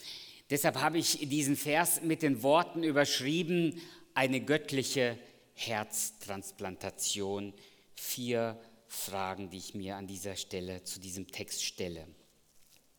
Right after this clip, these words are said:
Doch bevor wir über diese Herz-, Herztransplantation nachdenken, wollen wir uns nochmal gemeinsam ansehen, in welchem Zusammenhang, in welchem Kontext wird hier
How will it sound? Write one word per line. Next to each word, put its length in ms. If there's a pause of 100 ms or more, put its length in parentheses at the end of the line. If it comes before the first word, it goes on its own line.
(160)
Doch 80
bevor 360
wir 80
über 140
diese 180
Herz-, 320
Herztransplantation 1080
nachdenken, 600 (340)
wollen 180
wir 60
uns 140
nochmal 180
gemeinsam 440
ansehen, 600 (400)
in 140
welchem 280
Zusammenhang, 640
in 140
welchem 300
Kontext 800 (420)
wird 220
hier 520